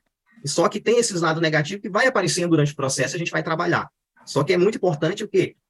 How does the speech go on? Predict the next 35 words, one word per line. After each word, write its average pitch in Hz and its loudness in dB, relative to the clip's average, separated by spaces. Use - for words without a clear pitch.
Mostrar 120 -2
que 139 0
ela 131 0
precisa 139 -4
realmente 160 0
se - -4
conectar 170 2
com 151 2
esse 160 2
amor 170 -6
próprio, 160 -2
com 175 -4
essa 151 -4
autoestima, 147 -4
ela 151 0
se 214 -2
amar - -4
primeiro. 95 -8
E - -4
ela, 120 -4
quando 156 2
ela 165 2
se 151 -2
ama, 185 2
ela 139 0
consegue 151 -2
conectar, 156 0
ela 120 -2
consegue 147 0
resgatar 156 0
tudo 208 -6
de 165 0
bom 139 2
que 147 -2
aconteceu, 127 -2